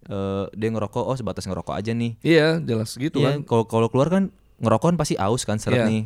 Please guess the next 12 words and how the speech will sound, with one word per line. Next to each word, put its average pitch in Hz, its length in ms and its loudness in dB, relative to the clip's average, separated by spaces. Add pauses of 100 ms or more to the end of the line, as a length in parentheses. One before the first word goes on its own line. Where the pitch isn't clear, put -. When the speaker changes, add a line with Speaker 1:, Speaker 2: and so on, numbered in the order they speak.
(100)
Speaker 1:
Terus 127 160 -4
ada 104 240 2
abang-abangan 98 560 0
gitu, 117 240 -2
abang-abangan 95 480 0
kuproy 107 400 -2
kayak 107 220 -2
mana, 104 260 0 (420)
"Eh 143 140 0
nih 156 240 2
cuy, 156 380 2
ada 92 340 -2